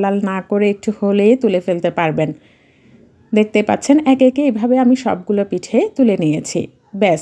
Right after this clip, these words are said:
আমার পিঠা রেডি হয়ে গেল। দেখিয়ে দিচ্ছি আপনাদেরকে পিঠাটা ঠিক কীরকম হয়েছে, কতটা জালি ফুটেছে, পিঠার পিছনে কীরকম হয়েছে,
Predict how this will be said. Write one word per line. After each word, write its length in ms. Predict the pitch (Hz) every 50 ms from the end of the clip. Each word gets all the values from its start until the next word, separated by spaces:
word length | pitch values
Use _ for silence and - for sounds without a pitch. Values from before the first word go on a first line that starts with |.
| -
আমার 180 | 185 196 202 208 214
পিঠা 260 | - 208 208 - - 214
রেডি 260 | 196 196 196 185 220
হয়ে 240 | 214 214 226 220 220 220
গেল। 200 | 233 233 240 254 349 453 - - _ _ _ _ _ _ _ -
দেখিয়ে 360 | - 165 196 190 196 220 240 233
দিচ্ছি 260 | 233 233 233 - - 254
আপনাদেরকে 480 | 233 233 226 220 220 214 214 214 - 262
পিঠাটা 460 | 262 196 190 - - 220 208 - 226 285 311 -
ঠিক 160 | - 262 254 -
কীরকম 360 | 226 208 202 196 202 214 208
হয়েছে, 400 | 208 214 214 208 202 - - 269 302 302
কতটা 340 | - 240 240 - 262 254 254
জালি 340 | 226 208 208 190 185 180 208
ফুটেছে, 580 | 208 - - 196 202 196 196 196 196 - - 214 208
পিঠার 320 | 208 - 190 185 - 208 196
পিছনে 480 | 202 - 185 185 - - - 214 214 208
কীরকম 400 | 208 - 214 208 202 202 202 202 202
হয়েছে, 500 | 170 202 202 196 190 185 190 - 214 202